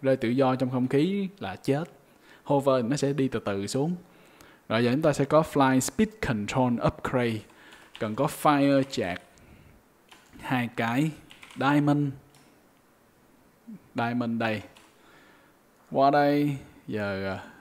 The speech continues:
nó còn được bao nhiêu chỗ ta? Ta hãy mở lên đây. Bốn chỗ. Này là hết hai chỗ rồi nè. Giờ mình sẽ qua bển tiếp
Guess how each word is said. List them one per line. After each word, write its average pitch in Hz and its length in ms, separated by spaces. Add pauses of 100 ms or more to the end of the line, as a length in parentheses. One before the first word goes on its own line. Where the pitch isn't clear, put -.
nó 151 120
còn 113 160
được 107 120
bao 131 120
nhiêu 131 220
chỗ 113 320
ta? 120 340 (440)
Ta 135 80
hãy 113 380
mở 117 220
lên 139 180
đây. 117 360 (500)
Bốn 160 320
chỗ. 113 380 (1200)
Này 143 200
là 117 100
hết 160 280
hai 135 380
chỗ 117 340
rồi 135 80
nè. 104 140 (420)
Giờ 117 140
mình 123 180
sẽ 165 160
qua 170 220
bển 120 300
tiếp 220 340